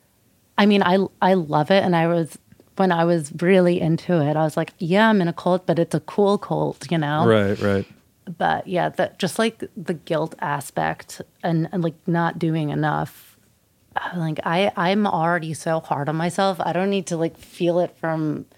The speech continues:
Speaker 2: Right.
Speaker 1: my peers too. Like, come on.
Speaker 2: Yeah.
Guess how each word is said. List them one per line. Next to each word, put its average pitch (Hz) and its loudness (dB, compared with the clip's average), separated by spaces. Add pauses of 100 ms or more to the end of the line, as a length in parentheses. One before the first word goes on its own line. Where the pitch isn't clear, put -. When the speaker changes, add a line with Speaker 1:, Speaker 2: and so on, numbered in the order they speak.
(140)
Speaker 2:
Right. 101 -2
Speaker 1:
my 170 -2
peers - -6
too. 180 -4
Like, 156 -8
come 180 -8
on. 165 -6
Speaker 2:
Yeah. 104 0